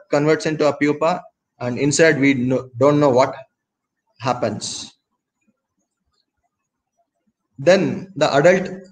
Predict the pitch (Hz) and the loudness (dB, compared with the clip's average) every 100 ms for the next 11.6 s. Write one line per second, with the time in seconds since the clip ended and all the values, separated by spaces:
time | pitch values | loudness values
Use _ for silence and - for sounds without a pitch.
0 | - 135 147 156 151 127 151 170 - 139 | -8 -2 -2 0 0 2 2 2 0 -2
1 | 147 147 143 143 131 127 120 - 131 123 | 0 2 2 0 -2 -6 -8 -10 -8 -8
2 | 131 160 180 127 151 147 - 143 143 - | -6 -8 -6 -4 -4 -4 -2 0 0 0
3 | 139 131 - 120 123 120 113 104 - - | -4 -4 -6 -2 2 2 2 -2 -6 -16
4 | _ _ 135 143 147 135 156 156 220 190 | _ _ -2 0 0 0 0 4 6 6
5 | - - _ _ _ _ _ 131 123 117 | 2 -12 _ _ _ _ _ -2 0 4
6 | 147 151 135 113 - - - _ _ _ | 4 6 2 -4 -16 -20 -20 _ _ _
7 | _ _ - - 139 151 151 143 139 123 | _ _ -14 0 4 4 4 2 0 -6
8 | 127 120 117 110 - _ - 180 180 175 | -4 -4 -4 -8 -12 _ 0 0 0 -4
9 | 175 156 156 151 156 147 - 127 120 135 | 0 0 0 -4 -4 -6 -4 -2 -2 -2
10 | 165 - _ _ _ _ _ _ 123 147 | -6 -14 _ _ _ _ _ _ -2 0
11 | 190 185 180 190 - | 0 -2 -2 -2 -4